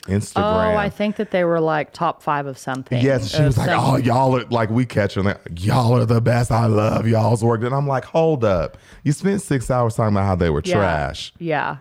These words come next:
Speaker 1: And you're just, I'm <laughs>
Speaker 2: But it's like, okay, like, that's fine. Just say that you weren't happy with it. I had a girl today leave me from
Speaker 1: <laughs>
Speaker 2: another stylist. She had nothing bad to say. She
Speaker 1: Mm-hmm.
Speaker 2: was like, "You know what? You're closer. I've been following you for a while."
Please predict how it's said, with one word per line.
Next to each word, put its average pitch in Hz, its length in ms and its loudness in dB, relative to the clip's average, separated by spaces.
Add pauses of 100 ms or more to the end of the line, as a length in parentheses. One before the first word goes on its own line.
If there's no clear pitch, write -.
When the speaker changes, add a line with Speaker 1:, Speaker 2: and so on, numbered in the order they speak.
Speaker 1:
And 202 160 2
you're 220 120 2
just, - 260 -4
I'm 131 240 -10 (260)
<laughs> - 260 0
Speaker 2:
But 302 140 0
it's 285 180 -6
like, 233 260 -2 (720)
okay, 226 560 -10
like, 180 360 -8
that's 208 200 -10
fine. 214 300 -4
Just 190 160 -6
say 220 140 -2
that 196 100 -2
you 185 120 -4
weren't 180 140 -6
happy 151 280 -8
with 135 160 -6
it. 143 60 -4
I 151 60 0
had 165 140 0
a 160 60 -2
girl 165 180 -2
today 180 440 -2 (360)
leave 156 240 -2
me 156 120 -2
from 160 200 -4
Speaker 1:
<laughs> - 0 -
Speaker 2:
another 151 280 -4
stylist. 139 720 -4
She - 200 -6
had 135 160 -2
nothing 131 460 -8
bad 127 260 -10
to 127 80 -8
say. - 380 -10 (140)
She 123 60 -16
Speaker 1:
Mm-hmm. 156 240 -4
Speaker 2:
was 160 100 -2
like, 160 180 -4
"You 185 80 -8
know 185 120 -6
what? 185 240 -4
You're 165 180 -6
closer. 175 560 -4
I've 156 100 -4
been 160 120 -6
following 160 300 -6
you 160 100 -8
for 160 200 -6
a 156 60 -2
while." 156 460 -2